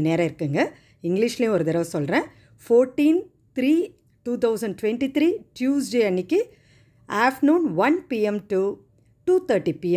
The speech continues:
M வரைக்குங்க. அதே மாதிரி செகண்ட் டேட் பார்த்தீங்கன்னா ட்வென்டி ஃபோர்த் மார்ச் டூ தௌசண்ட் ட்வென்டி த்ரீ ஃப்ரைடே மார்னிங் எயிட்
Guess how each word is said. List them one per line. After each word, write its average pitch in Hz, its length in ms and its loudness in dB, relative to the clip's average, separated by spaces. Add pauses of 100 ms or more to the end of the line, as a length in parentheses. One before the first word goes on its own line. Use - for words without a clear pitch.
M - 100 0
வரைக்குங்க. 151 380 -2 (320)
அதே 160 220 0 (100)
மாதிரி 190 220 0 (300)
செகண்ட் 285 360 2
டேட் - 220 -2
பார்த்தீங்கன்னா 175 360 -4 (140)
ட்வென்டி 247 420 -2
ஃபோர்த் 302 300 -2 (200)
மார்ச் 240 360 -4 (380)
டூ 240 200 -4
தௌசண்ட் 233 360 -2
ட்வென்டி 247 340 -2
த்ரீ 339 100 4 (540)
ஃப்ரைடே 233 560 2 (640)
மார்னிங் 302 460 2 (320)
எயிட் 339 220 0